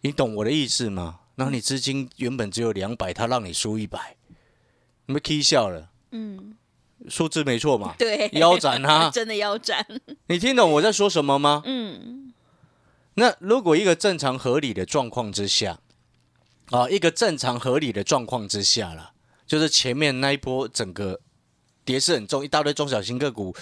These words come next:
Speaker 1: 跌很重，破线破价的一大堆嘛。
Speaker 2: 嗯。
Speaker 1: 对不对？
Speaker 2: 对。
Speaker 1: 哦，假设你现在一样是两百，哦，这样子掉下来，你输了五十。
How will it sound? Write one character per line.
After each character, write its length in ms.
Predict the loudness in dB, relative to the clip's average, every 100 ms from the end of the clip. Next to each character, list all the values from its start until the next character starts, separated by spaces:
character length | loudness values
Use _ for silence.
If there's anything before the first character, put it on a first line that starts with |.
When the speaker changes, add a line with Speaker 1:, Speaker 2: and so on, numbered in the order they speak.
| -18 -10 -2
Speaker 1:
跌 180 | 2
很 160 | 2 0
重， 200 | -2 -2
破 200 | 0 0
线 160 | 0 -2
破 180 | 0 2
价 160 | 2
的 60 | 0
一 100 | -2
大 240 | 4 4
堆 260 | 4 0 0
嘛。 200 | -2 -10 -12
Speaker 2:
嗯。 280 | -10 -10 -12 -20 _ _ _
Speaker 1:
对 100 | 4
不 100 | 6
对？ 220 | 6 4 0
Speaker 2:
对。 320 | -12 -12 -12 -18 -20 -20 -20 -20 _
Speaker 1:
哦， 160 | -2 -2
假 160 | -2 -2
设 100 | -2
你 180 | -2
现 220 | -4 -4 -2
在 300 | -4 -4 -4
一 80 | -2
样 180 | -2
是 80 | -4
两 240 | -6 -6 -10
百， 220 | -14 -16 _ _ _ _ _ _ 2
哦， 280 | 4 4 2
这 60 | -2
样 100 | -2
子 120 | -4
掉 260 | 0 2
下 200 | 2 0
来， 260 | 0 -2 -4 _ -20 -20 -20 _ -14
你 100 | -6
输 180 | -4 -2
了 80 | -4
五 160 | -6
十。 320 | -6 -6 -8